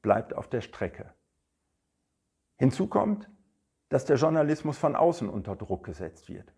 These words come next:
Lügenpresse ist das Stichwort. Und so fragt man sich, wie ist das Berufsfeld dann noch interessant für junge Menschen, die sich fragen, soll ich mich all diesen Vorsätzen,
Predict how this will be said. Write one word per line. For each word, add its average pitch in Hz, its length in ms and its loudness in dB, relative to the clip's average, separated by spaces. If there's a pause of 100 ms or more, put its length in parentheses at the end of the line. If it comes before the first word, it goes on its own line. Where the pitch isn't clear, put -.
(240)
Lügenpresse 143 800 -2
ist - 240 -10
das 95 100 -6
Stichwort. - 580 -12 (520)
Und 123 100 -6
so 117 80 0
fragt 135 320 2
man 139 160 0
sich, 139 380 -6
wie 127 180 -4
ist - 240 -4
das 135 100 -6
Berufsfeld 135 760 0
dann 131 140 -2
noch 127 160 -4
interessant 131 720 -6 (320)
für - 140 -2
junge 127 260 2
Menschen, 135 420 0
die 123 80 -2
sich 123 160 -10
fragen, 139 440 -2
soll 127 200 0
ich - 140 -6
mich 127 260 -6
all 131 220 -2
diesen 127 320 -6
Vorsätzen, 120 800 -2